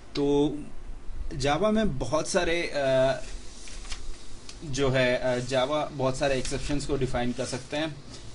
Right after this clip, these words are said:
मेरे ख्याल से कुछ दस पन्द्रह है शायद। अ, for example, arithmetic exception में हमने ये देखा, divide by zero exception देखा था, ar-, array index bound, अ,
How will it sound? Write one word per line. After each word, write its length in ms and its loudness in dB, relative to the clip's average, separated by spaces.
मेरे 240 0
ख्याल 420 2
से 480 0
कुछ 340 -6
दस 240 -4
पन्द्रह 300 0
है 260 -2
शायद। 300 -2
अ, 200 0
for 200 -4
example, 520 0
arithmetic 480 -2
exception 380 -6
में 160 -2
हमने 300 -2
ये 120 6
देखा, 180 4
divide 380 4
by 160 4
zero 180 2
exception 520 0
देखा 260 0
था, 360 -2
ar-, 220 0
array 320 2
index 280 0
bound, 180 2
अ, 460 4